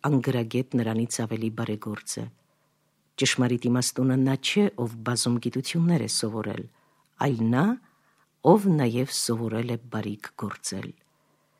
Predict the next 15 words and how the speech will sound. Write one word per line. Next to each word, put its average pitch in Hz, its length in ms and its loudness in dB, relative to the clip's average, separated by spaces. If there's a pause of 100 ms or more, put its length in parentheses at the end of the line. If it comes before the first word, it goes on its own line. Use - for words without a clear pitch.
(240)
Զարմանալի 160 600 6
է, 208 60 6
որ 143 180 2
գիտուններից 120 600 0
ոմանք 120 400 0
խոսելիս 123 640 -2
ու - 180 -8
գիրք 113 360 -6
գրելիս 127 500 -2 (480)
արթնամիտ 160 600 4
ու - 140 0
ուշադիր 196 560 2
են, 107 120 2
որպեսզի 113 420 -4
չսխալվեն, 170 760 -2